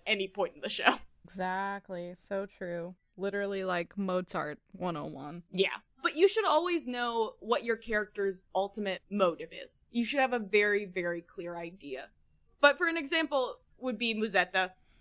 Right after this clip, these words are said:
Speaker 1: It would be easy for you to say that Musetta's goal is to seduce Marcello, but that literally happens by the second act.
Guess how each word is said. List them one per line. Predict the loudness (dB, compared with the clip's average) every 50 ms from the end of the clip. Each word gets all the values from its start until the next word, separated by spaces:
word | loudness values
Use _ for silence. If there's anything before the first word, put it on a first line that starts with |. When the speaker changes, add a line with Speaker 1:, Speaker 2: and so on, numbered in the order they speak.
| _ _
Speaker 1:
It | 4 6
would | 8 8 8
be | 6 4 4
easy | 6 4 4 6 4 0
for | 0 -2
you | -8 -6 -6
to | -6
say | -2 0 0 0
that | 0 -2 -4
Musetta's | -4 -4 0 0 0 0 -2 -8 -4
goal | 0 2 4 4 4 2 0 0
is | 0 0 0 -2 -10 -10
to | -6 -4 -2 0 0 0 0 -2 -2 _ _ _ _ _ _ -6
seduce | -4 -2 -2 0 -2 -2 -4 -2 0
Marcello, | 0 0 2 4 2 2 2 2 -2 -2
but | 4 10
that | 10 10 10 10 4 _ -8
literally | -6 -4 -2 -2 0 0 0 0 0 4
happens | 8 8 8 8 6 0 -4 2
by | 4 4 4
the | 4
second | 2 2 2 2 2 0 0
act. | 2 0 0 0 _ _